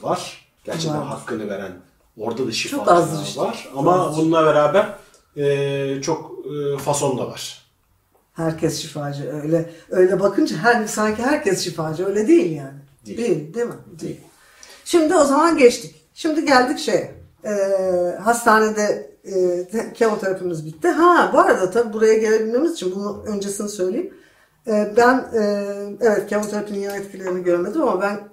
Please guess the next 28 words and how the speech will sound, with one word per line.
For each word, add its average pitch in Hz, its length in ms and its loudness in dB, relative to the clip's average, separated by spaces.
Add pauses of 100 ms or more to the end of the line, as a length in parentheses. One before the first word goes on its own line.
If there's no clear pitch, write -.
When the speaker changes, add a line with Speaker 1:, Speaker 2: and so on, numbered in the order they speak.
Speaker 2:
kabız 190 280 0
oldum. 151 260 2
Çok 247 240 -4
ciddi 254 260 -8
kitapta 180 320 -2
öyle 165 160 -2
komik 175 280 -6
komik 160 240 -10
de 170 60 -4
anlatıyoruz. 160 460 -2
Yani 143 140 -4
on 180 220 0
gün 170 160 -2
kabız 170 260 -6
olmak 160 340 -4
ne 170 120 0
demektir? 160 440 -4 (720)
Ee, 202 340 4
on 277 220 6
gün 247 140 0
kabızlık 247 440 0 (340)
felaket 202 500 4
bir - 60 -10
şey 175 160 2
tabii. 185 180 0
Oldum 185 440 -2
davul 190 300 -2
gibi. 285 340 -2